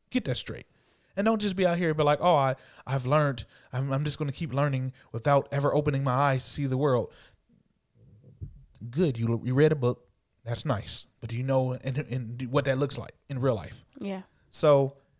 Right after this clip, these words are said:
Speaker 1: I encourage everyone to, s-, to dive into whatever you're in, whatever your craft, whatever you're into, your family, whatever it may be, whatever ship that you have, test this stuff out.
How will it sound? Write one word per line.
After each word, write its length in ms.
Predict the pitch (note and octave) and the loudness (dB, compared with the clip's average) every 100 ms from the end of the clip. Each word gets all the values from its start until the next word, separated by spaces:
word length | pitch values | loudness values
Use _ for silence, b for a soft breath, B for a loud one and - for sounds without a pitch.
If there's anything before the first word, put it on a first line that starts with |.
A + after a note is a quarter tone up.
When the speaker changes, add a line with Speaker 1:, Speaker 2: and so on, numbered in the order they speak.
| _ _ | _ _
Speaker 1:
I 200 | - A3+ | -4 -2
encourage 480 | G#3 F3+ F3 C3+ C3 | -2 2 4 4 4
everyone 520 | - D3 C#3 C3+ C3 B2+ | 4 4 4 0 -2 -4
to, 260 | - B2 | -8 -8
s-, 180 | A2 - - | -8 -12 -12
to 100 | - | -14
dive 400 | - E3 A#3+ A3+ | -6 -4 -2 -2
into 300 | C#3 E3 - | -2 -4 -4
whatever 340 | A2+ C#3 A#3 E3+ | -6 -6 -6 -6
you're 160 | A#2 | -6
in, 100 | C3 | -6
whatever 260 | A2+ G#3 C#4 | -4 -6 -4
your 100 | B2+ | -6
craft, 480 | - A2 A2 G2 A2 | -8 -4 -4 -4 -6
whatever 300 | C#3+ A#3+ A3+ | -6 -6 -6
you're 120 | D#3+ | -6
into, 300 | C#3+ C#3 B2 | -4 -4 -6
your 180 | G#2 G#2 | -8 -8
family, 340 | E3 F#3 B2+ | -4 -4 -4
whatever 420 | A2+ B3 E4+ D4+ | -4 0 0 0
it 100 | A3+ | -4
may 180 | B2 C3+ | -2 -2
be, 180 | A#2+ G#2+ | -2 -4
whatever 300 | C3+ C4 E3+ | -4 -4 -4
ship 420 | - - F3+ - | -10 -6 -6 -6
that 180 | A#2+ G#2+ | -10 -6
you 80 | A2+ | -6
have, 440 | A2 G#2 G2 - - B B B B B B B _ | -6 -8 -10 -12 -18 B B B B B B B _
test 320 | - F#4 - | -8 -6 -6
this 120 | G3 - | -4 -4
stuff 300 | - C3 A#2+ | 0 -2 -2
out. 240 | G2+ - | -8 -14